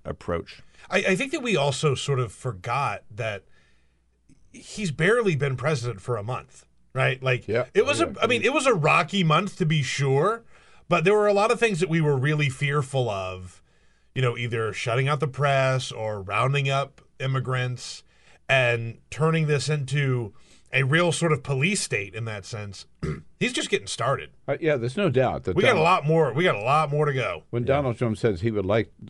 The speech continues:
Speaker 3: you know, he talks about deporting everybody who is here illegally. And he really means it. I mean, right? His
Speaker 1: It seems like he does.
Speaker 3: And that certainly was never Obama's goal, right?
Speaker 1: No.
Speaker 3: But
Speaker 1: And, and here's the other thing. I mean, how is he gonna do that? I mean, he,
Speaker 3: Oh,
Speaker 1: he's
Speaker 3: yeah,
Speaker 1: talking
Speaker 3: yeah.
Speaker 1: about hundreds of thousands of,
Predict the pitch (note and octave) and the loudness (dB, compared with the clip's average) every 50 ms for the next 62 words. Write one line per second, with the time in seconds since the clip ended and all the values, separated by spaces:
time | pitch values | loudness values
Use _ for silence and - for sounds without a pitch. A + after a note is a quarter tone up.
0 | - - G2+ - A2+ G2 - G#2+ G#2 F#2 F2+ F2 D#2+ D#2 - G2 G2+ - - G2+ | -18 -18 -16 -14 -14 -8 -4 -4 -4 -2 -2 -4 -4 -4 -6 -6 -4 -2 -2 -4
1 | F#2+ - F#2+ F2+ F2+ E2+ E2+ G2+ F2 E2 - G2 F#2 F2 E2 D#2 D#2+ D#2 D#2+ F2 | -4 -4 -4 -4 -4 -2 -2 -4 -6 -4 -2 -2 0 0 0 -2 -4 -4 -4 -4
2 | F2 E2+ - E2 D#2+ D#2+ D2+ D2+ D#2 D2+ C#2 C2+ - - F#2 F2 D#2 D2+ C#2+ C2 | -4 -2 -2 -2 -2 -2 -2 -4 -4 -4 -6 -8 -8 -8 -6 -4 -4 -4 -6 -8
3 | - - - _ _ _ _ _ - - - D#2+ E2+ F2 D2+ D2+ C#2+ E2 F2+ F2+ | -12 -18 -20 _ _ _ _ _ -12 -8 -6 -4 -4 -4 -4 -4 -6 -6 -6 -4
4 | F#2 D3 E3 B2+ B2 A#2 G2 E2 E2 F#2 G#2+ G2 F2+ - - - - - E2 E2 | -2 -2 0 0 0 0 0 0 0 0 -2 -2 -2 -6 -10 -12 -14 -12 -8 -8
5 | D#2+ C#2 C2 - - - E2+ D#2+ F2+ - - - A2 A2+ G#2+ - - - F#2+ - | -8 -8 -10 -12 -8 -6 -6 -6 -6 -8 -8 -6 -6 -6 -6 -8 -10 -14 -12 -6
6 | - C3 C3 A#2 A2+ G#2 - - G#2 F#2 G2+ G2 F#2+ E2+ - - G#2 A#2 C3 B2 | -4 -4 -2 -2 -2 -4 -4 -4 -2 0 0 0 0 -2 -4 -2 0 0 0 -2
7 | - - C3+ B2 - - G2+ F#2+ F2 F#2+ G2 G2+ F2 F2 E2 D2+ C#2+ F2 F2 F#2 | -2 -2 -2 -2 -2 -2 -4 -4 -2 -2 -4 -4 -2 -2 -2 -2 -2 -2 -4 -4
8 | E2+ D#2+ C#2 C#2+ C#2+ C#2 A#1 A#1+ D2 F2 - _ _ - D#2 D2+ D#2 F2+ - G2+ | -4 -8 -8 -6 -6 -6 -6 -6 -8 -12 -14 _ _ -6 -6 -6 -6 -6 -8 -8
9 | G2+ G2 F#2 F2 F#2 F#2 F2+ F#2 - - - A#2 B2 A#2+ A#2+ - - - C3+ B2 | -6 -4 -2 -2 -2 -2 -4 -8 -10 -10 -8 -6 -6 -6 -8 -10 -10 -6 -4 -4
10 | C3+ E3 E3+ C#3+ B2+ A#2+ A2 G2 - - G2 G2 G2 G2 G2+ G#2 G#2 F#2+ - - | -2 -2 -2 -2 -2 -2 -2 -4 -4 -6 -6 -4 -4 -4 -4 -4 -6 -6 -10 -16
11 | _ _ _ - D3 F3 F3 D#3+ C#3+ B2 G#2+ G2 F2+ F#2 G#2 A2+ A#2+ A2+ F#2+ F2+ | _ _ _ -4 -2 -2 -2 -2 -2 -2 -2 -4 -4 -4 -4 -2 0 0 0 -2
12 | E2+ F#2+ G2 G2 F#2+ G2 A2 A#2+ - C#3 G#2+ F2 E2+ E2 C#2 - D3 C#3 C3 C3 | -2 -4 -6 -6 -8 -8 -2 2 2 4 4 4 2 2 2 2 0 0 0 0
13 | B2 A#2 - - A2 G#2 A2 A#2+ A#2+ A#2 G#2+ G2+ G#2 G2 - A2+ G#2+ G#2 G#2 G2+ | 0 0 0 0 0 0 -2 -2 -4 -6 -6 -8 -10 -8 -4 -2 0 0 0 -2
14 | F#2+ G2+ G2+ F#2+ F#2 G2 F#2 F2 - | -4 -6 -8 -8 -8 -8 -10 -10 -14